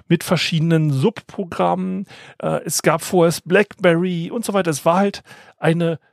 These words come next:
Fortentwicklung, eine geniale Fortentwicklung, aber eine Fortentwicklung bestehender Technologie. Und manchmal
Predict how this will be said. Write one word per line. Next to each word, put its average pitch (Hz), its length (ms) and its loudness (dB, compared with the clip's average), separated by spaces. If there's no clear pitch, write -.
Fortentwicklung, 185 920 0
eine 113 220 2
geniale 160 580 2
Fortentwicklung, 135 800 -6
aber 180 240 0
eine 190 200 0
Fortentwicklung 165 840 0
bestehender 107 460 -6
Technologie. 120 640 -4
Und 170 460 2
manchmal 247 840 0